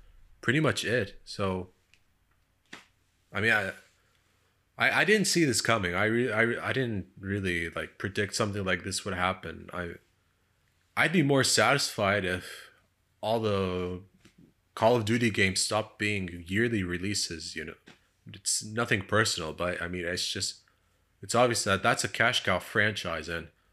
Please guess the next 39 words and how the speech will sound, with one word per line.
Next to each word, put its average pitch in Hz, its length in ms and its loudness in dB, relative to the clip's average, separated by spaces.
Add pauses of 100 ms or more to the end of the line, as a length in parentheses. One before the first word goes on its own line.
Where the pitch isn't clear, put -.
(520)
you 113 80 -6
know, 110 140 2
a - 20 4
lot 135 180 6
of 131 60 0
money 123 300 4
every 107 260 2
year 117 200 2
has 98 160 0
been 101 200 -2
made 110 220 2
for 101 160 -4
fifa 107 440 -4
and 92 80 -6
E 110 100 -2
A 95 140 -2
Sports, 101 480 -4
so, 90 280 -10 (160)
as 87 180 -8
well. 92 380 -2 (180)
I 110 120 -2
didn't 147 180 -2
see 113 160 -4
this 107 160 -6
coming 104 240 -6
for 87 300 -8 (720)
sports - 440 -4
title, 85 280 0
but 85 380 -6 (680)
other 120 200 0
than 127 160 0
fifa, 120 580 2
maybe, 107 280 0
like, 95 340 -4 (180)
eFootball, 98 840 -4
as 87 160 -6
I 90 140 -4
said 95 360 -8
before. 95 600 -6